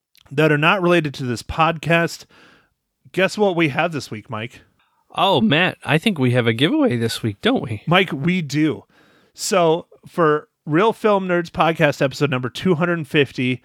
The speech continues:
Speaker 1: our good friends over at Paramount Pictures gave us some digital rental codes for the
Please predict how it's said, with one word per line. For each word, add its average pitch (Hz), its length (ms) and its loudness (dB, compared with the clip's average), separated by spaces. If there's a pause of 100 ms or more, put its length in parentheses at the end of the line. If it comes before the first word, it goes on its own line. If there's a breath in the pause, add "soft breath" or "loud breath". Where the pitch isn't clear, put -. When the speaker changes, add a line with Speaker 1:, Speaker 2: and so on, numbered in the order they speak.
(460 soft breath)
Speaker 1:
our 165 240 2
good 175 320 0
friends 185 420 -2
over 170 300 0
at 139 160 -2
Paramount 175 580 0
Pictures 175 560 -4 (540 soft breath)
gave 180 260 0
us 196 180 -2
some 147 340 -2
digital 180 520 0
rental 170 520 0
codes 139 800 -2 (1040 soft breath)
for 165 220 0
the 143 260 0